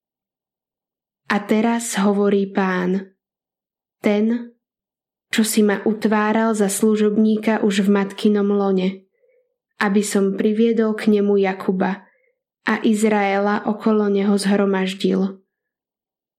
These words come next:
Tak som bol poctený v očiach Pána a môj Boh sa mi stal silou. Povedal: "To je málo, že si môj služobník,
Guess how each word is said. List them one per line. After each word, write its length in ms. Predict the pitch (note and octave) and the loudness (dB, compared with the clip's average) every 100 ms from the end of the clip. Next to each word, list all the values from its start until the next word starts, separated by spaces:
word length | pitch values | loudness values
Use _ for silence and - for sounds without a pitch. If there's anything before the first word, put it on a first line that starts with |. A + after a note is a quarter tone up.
| _ _ _ _ _ _ _ | _ _ _ _ _ _ _
Tak 160 | A3 G#3 | -4 -2
som 240 | - A3 | 0 0
bol 300 | G#3+ G#3+ G#3+ | 2 0 0
poctený 720 | G#3+ G#3+ - A#3+ A3+ A#3 A#3 | -2 -2 0 0 2 0 -2
v 20 | A#3 | -4
očiach 540 | A3 - G#3 G3+ - | -2 0 -2 -2 -4
Pána 580 | G3+ G3 G3 F#3 F#3+ - _ _ _ _ _ _ _ _ _ | -2 0 0 -2 -4 -8 _ _ _ _ _ _ _ _ _
a 100 | - G3 | -2 0
môj 400 | G3 G3+ G#3+ A3+ | 2 2 2 2
Boh 320 | G3 F#3+ G#3 - - - _ _ _ _ _ _ | 2 0 -2 -8 -12 -16 _ _ _ _ _ _
sa 240 | - - G3+ | -6 -2 0
mi 160 | G3 | 0
stal 400 | F#3+ - G3+ F#3+ | -4 -4 -4 -2
silou. 720 | F#3+ - G3 F#3 F#3+ F#3+ F#3+ - _ _ _ _ _ _ _ _ _ _ _ _ _ _ _ _ _ | -4 -2 -2 0 -2 -2 -6 -14 _ _ _ _ _ _ _ _ _ _ _ _ _ _ _ _ _
Povedal: 720 | A3+ G#3 G#3+ F#3+ F3 F#3+ G3 _ _ _ _ _ _ _ _ _ - | -2 2 0 0 -2 -4 -6 _ _ _ _ _ _ _ _ _ 0
"To 100 | A3 | 2
je 160 | A3+ | 2
málo, 560 | A3 G#3+ G#3+ A3+ G3+ G3 | 2 0 0 0 0 0
že 160 | G3 F#3+ | -2 -2
si 160 | - | 0
môj 240 | G3 F#3+ F#3 | 2 0 -2
služobník, 960 | - G#3 G3 F#3+ G3 F3+ F#3 - - | 0 0 0 0 2 0 -2 -8 -16